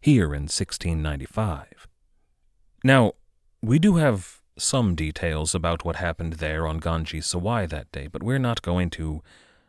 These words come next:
go into it. I don't want to, and it's not really important. But it was an atrocity.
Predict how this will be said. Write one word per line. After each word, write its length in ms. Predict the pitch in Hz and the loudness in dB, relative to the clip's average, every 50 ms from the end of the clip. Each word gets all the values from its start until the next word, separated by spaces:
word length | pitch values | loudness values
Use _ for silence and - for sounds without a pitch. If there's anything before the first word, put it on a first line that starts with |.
| _ _ _ _ _ _ _ - | _ _ _ _ _ _ _ -2
go 180 | - 87 101 | 2 4 4
into 300 | 131 127 90 - - 64 | 4 4 2 0 -6 -12
it. 260 | - - _ - - - _ _ _ _ _ - | -16 -20 _ -20 -20 -20 _ _ _ _ _ -2
I 60 | - | 0
don't 200 | 104 107 110 113 | 0 2 2 2
want 240 | 127 147 147 117 - | 2 2 2 0 -2
to, 220 | - 85 87 107 | -4 -2 0 0
and 120 | 135 139 139 | 0 0 -2
it's 300 | 120 - - - - - | -2 -4 -6 -4 -2 -2
not 220 | 143 143 127 - _ _ | -2 -2 -2 -4 _ _
really 220 | - 113 123 113 107 | -2 0 2 4 4
important. 720 | 95 87 - - 123 107 - - - - _ - - - _ _ _ _ _ _ _ _ _ _ _ _ _ _ _ _ _ _ _ _ _ _ _ _ _ _ - | 2 2 0 0 -2 -2 -4 -6 -12 -18 _ -20 -20 -20 _ _ _ _ _ _ _ _ _ _ _ _ _ _ _ _ _ _ _ _ _ _ _ _ _ _ 0
But 140 | - 123 131 | 2 4 4
it 120 | 143 107 | 4 4
was 760 | 107 139 180 196 160 117 101 92 82 80 80 80 - - - - _ _ _ _ _ _ _ _ - | 4 6 6 6 6 6 4 2 0 -2 -4 -4 -6 -8 -8 -10 _ _ _ _ _ _ _ _ -2
an 140 | 107 101 | 0 0
atrocity. 880 | 95 85 - - - 127 117 101 87 - - - - - - _ _ _ | 0 0 0 0 0 0 0 0 -2 -4 -6 -8 -12 -18 -20 _ _ _